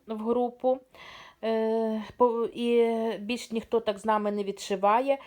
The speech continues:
І хочу сказати, хоч у нас там дев'ятнадцять чи двадцять чоловік у групі, но знов-, е, знову ж таки наголошую, що відшивають не всі.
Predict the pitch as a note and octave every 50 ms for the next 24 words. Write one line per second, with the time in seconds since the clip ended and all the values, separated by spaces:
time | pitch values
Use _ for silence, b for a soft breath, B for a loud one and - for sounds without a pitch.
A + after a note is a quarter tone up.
0 | B B B B B B B B - A3+ - - C4+ B3+ - B3 - - A#3 A3
1 | A#3+ A#3 A#3 - A3+ - A#3+ A#3 - A3+ A3+ A3 A3 - A3 A3 G#3+ A3 A3+ A3
2 | A3 - A#3 A3 G#3+ A3 G#3+ G3+ - G#3+ G#3 G#3+ G#3+ G#3+ G#3 G#3+ G#3 - - A3
3 | A3 G#3 G#3+ G#3 - G#3+ G#3+ G3+ A#3 C#4 D4 - - A3+ A3 G#3 G3+ G3 - G#3
4 | A3 A#3 B3 A3+ E3 G#3+ G#3 G3+ G3+ G3+ G3+ G#3 - - A2 E3+ F#3+ G#3 G#3+ G#3+
5 | G#3 G3 F#3+ - - G3 - - F#3+ F#3+ F#3+ F#3 F#3+ G3 G#3 A3+ C4+ C4 - A#3+
6 | G#3 G#3 G#3 - G3 F#3+ G3 G3+ - - G3 G3 G#3 G#3 G#3+ G#3 G#3 G#3 G#3 G#3
7 | G3+ - - - D#3 -